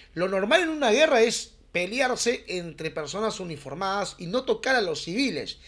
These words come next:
Pero para ser también totalmente honestos, esto no suele ocurrir.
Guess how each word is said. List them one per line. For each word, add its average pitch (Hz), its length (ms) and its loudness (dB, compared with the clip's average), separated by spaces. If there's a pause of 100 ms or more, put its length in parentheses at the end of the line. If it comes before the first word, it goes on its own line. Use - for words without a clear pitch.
(280)
Pero 254 280 4
para 220 180 4
ser 320 180 -2
también 277 360 2
totalmente 240 600 -2
honestos, 220 540 -2 (100)
esto 254 300 -6
no 240 160 -6
suele 233 220 -4
ocurrir. 254 500 0